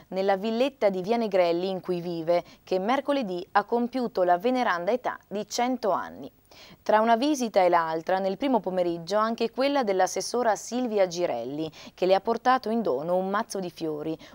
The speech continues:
un biglietto d'auguri firmato dal sindaco Alessandro Betta, che ha letto senza occhiali, assieme all'abbraccio ideale di tutta la città.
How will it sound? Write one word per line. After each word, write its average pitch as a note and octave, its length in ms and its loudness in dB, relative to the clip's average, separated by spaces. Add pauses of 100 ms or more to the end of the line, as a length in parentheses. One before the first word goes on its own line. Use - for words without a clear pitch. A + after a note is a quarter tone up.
un F3+ 140 -6
biglietto G3+ 300 0
d'auguri E3 580 0
firmato F3 500 -2
dal D#3+ 200 -2
sindaco G3+ 420 -4
Alessandro D#3 500 -4
Betta, D#3 460 -2 (220)
che - 120 0
ha C#4 40 4
letto G#3+ 400 0
senza B3 400 -4
occhiali, D3+ 520 -6 (200)
assieme F#3+ 420 2
all'abbraccio F#3+ 680 0
ideale C4 640 -2
di A#3 180 -6
tutta - 400 -10
la G3+ 140 0
città. - 340 -10